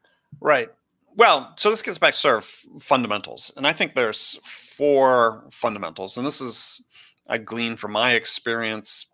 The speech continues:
personally as somebody that was working in deeply complex technical fields and was not a technical person, right? I mean, I'm smart enough, I can figure it out at a layperson's level, but we were selling also at a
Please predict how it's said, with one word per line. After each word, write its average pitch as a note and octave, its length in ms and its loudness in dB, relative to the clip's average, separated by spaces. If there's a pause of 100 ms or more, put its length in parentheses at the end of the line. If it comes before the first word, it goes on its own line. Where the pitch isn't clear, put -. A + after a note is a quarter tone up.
personally C3 460 -2
as G#2 160 -4
somebody C3+ 220 2
that A#2+ 80 0
was B2+ 240 -6 (880)
working D3 380 0
in A#2+ 220 -6 (500)
deeply C#3 280 -2
complex B2+ 420 0
technical F#3 380 0
fields C3 380 2
and A#2 100 -4
was G#2 160 -8
not A2 180 0
a G2+ 40 -10
technical - 420 -8
person, - 460 -12 (340)
right? A#2 260 0
I B2 60 -10
mean, A#2 160 -2
I'm G2+ 140 -4 (500)
smart A#2 380 0
enough, A2 200 -6
I G#2+ 80 -2
can G2+ 120 -10
figure A2+ 260 -2
it G#2+ 60 2
out G#2+ 180 4
at G2 80 0
a G2 60 -4
layperson's A2 880 -2 (280)
level, B2 420 2
but A2+ 260 -2
we F#3+ 80 0
were A#2 240 0
selling A2 340 0
also A2 240 -4
at F2 80 -4
a E2+ 120 -8